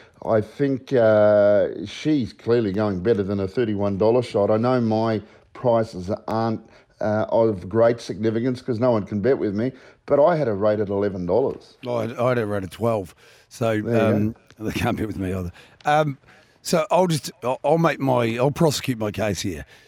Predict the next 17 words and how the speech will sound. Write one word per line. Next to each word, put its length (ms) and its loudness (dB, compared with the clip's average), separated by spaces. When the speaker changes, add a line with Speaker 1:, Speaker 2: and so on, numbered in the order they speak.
Speaker 2:
So, 480 2
um, 380 2
Blood 260 4
Moon, 440 2
yes, 360 -2
of 100 -6
course. 440 -2
Uh, 180 2
seven 320 0
starts 340 2
in 100 -2
front, 360 -2
six 280 -4
wins 200 2
and 80 -2
a 20 -6
placing. 540 -2